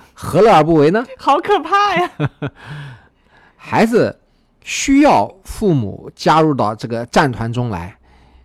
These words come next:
Speaker 1: 以确认自己是受害者还是胜利者。当然了，说的所有的这一切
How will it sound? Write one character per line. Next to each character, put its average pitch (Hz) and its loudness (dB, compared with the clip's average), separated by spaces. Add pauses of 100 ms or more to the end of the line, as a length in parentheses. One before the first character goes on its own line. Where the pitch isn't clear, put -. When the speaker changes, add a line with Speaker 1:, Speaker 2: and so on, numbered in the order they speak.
(180)
Speaker 1:
以 131 -4
确 190 -2
认 151 0
自 165 -6
己 104 -10
是 147 -10
受 190 2
害 165 0
者 101 -10 (260)
还 - -6
是 135 -4
胜 139 -2
利 110 -6
者。 - -20 (600)
当 202 0
然 123 -2
了， 117 -10 (340)
说 - -2
的 160 2
所 - -2
有 190 4
的 113 -2
这 110 -6
一 107 -8
切 - -12